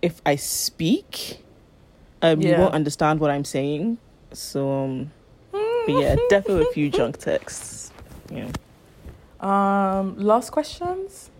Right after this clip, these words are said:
Speaker 1: Yeah.
Speaker 2: What is the best way you can cheer me up when I'm upset?
Speaker 1: Food.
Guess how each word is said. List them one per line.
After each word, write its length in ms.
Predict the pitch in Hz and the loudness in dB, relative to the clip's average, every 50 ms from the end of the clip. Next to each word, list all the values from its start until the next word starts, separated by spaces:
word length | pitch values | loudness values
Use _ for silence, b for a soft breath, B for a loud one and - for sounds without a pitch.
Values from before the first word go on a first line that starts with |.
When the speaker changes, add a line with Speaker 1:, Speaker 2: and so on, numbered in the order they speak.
| - - - | -16 -4 2
Speaker 1:
Yeah. 340 | 269 381 415 185 151 135 156 - - - - _ _ - - _ b b b - | 4 6 6 6 4 2 -6 -10 -16 -20 -20 _ _ -20 -20 _ b b b -14
Speaker 2:
What 340 | - 180 196 214 226 240 233 - | -6 0 2 4 4 4 2 0
is 200 | 190 185 175 165 | -2 -2 0 -2
the 80 | 170 | -6
best 400 | 156 147 170 170 170 170 - - - - | -2 0 0 0 0 -4 -12 -16 -10 -6
way 340 | 165 160 156 156 156 151 - | -4 -2 -2 -2 -4 -6 -8
you 320 | - 147 143 151 151 147 | -12 -12 -10 -10 -10 -10
can 240 | - - - 147 143 | -12 -14 -12 -12 -12
cheer 400 | 143 - - - 170 160 156 151 | -12 -12 -10 -4 -2 -2 -2 -2
me 240 | 147 147 147 143 - - | -4 -6 -6 -8 -8 -8
up 180 | - 143 139 - - - - | -8 -8 -8 -10 -12 -16 -14
when 180 | 143 143 139 | -12 -12 -12
I'm 220 | 139 139 139 - - - | -12 -14 -14 -14 -14 -16
upset? 420 | 131 - - - - 123 110 - - - - - - - - - - _ _ _ _ _ _ _ - - - - - | -16 -18 -18 -18 -16 -16 -16 -16 -20 -20 -20 -20 -20 -20 -20 -20 -20 _ _ _ _ _ _ _ -20 -20 -20 -20 -20
Speaker 1:
Food. 440 | - - - 185 165 165 180 185 - | -18 -8 -4 -2 0 0 0 -2 -4